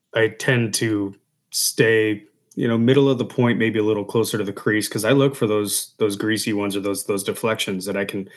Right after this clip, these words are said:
you know, just quickly knock in. That's where half my goals have come from. So it makes sense that you'd wanna see that from, from our guys, but you have so much power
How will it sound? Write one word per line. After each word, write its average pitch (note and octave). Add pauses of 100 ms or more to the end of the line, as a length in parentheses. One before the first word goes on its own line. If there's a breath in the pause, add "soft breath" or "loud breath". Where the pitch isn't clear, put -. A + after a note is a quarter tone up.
(260 loud breath)
you A2+
know, G#2
just G2+
quickly G#2+
knock G#2
in. A2
That's B2
where G2+
half G#2+
my G#2+
goals G#2
have F#2+
come F#2+
from. F#2
So F#2+ (880 loud breath)
it B2+
makes A#2
sense A#2+
that G#2
you'd G#2+
wanna G2+
see A2
that G2+
from, G2 (640)
from G#2+
our G#2+
guys, G2 (520)
but G#2+
you A2+
have A2+
so C3
much G#2+
power G#2+